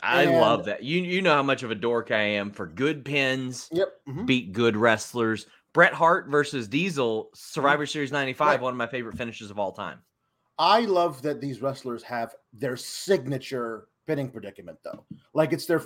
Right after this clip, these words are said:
Speaker 2: it's like, it's, it's like a, a, a secondary or third, tertiary finisher.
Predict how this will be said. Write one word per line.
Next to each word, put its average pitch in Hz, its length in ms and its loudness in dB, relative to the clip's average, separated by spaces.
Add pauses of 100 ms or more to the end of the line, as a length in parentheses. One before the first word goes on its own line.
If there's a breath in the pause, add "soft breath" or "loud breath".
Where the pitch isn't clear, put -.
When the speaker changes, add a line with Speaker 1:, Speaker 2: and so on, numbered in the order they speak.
(100)
Speaker 2:
it's 190 140 2
like, 185 160 4
it's, 190 200 -4
it's 185 160 2
like 214 200 6
a, 180 220 2 (540)
a, 165 160 6 (120)
a 160 140 8 (240)
secondary 233 760 0
or 147 160 2
third, 208 600 2
tertiary 208 640 -2 (460)
finisher. - 540 -2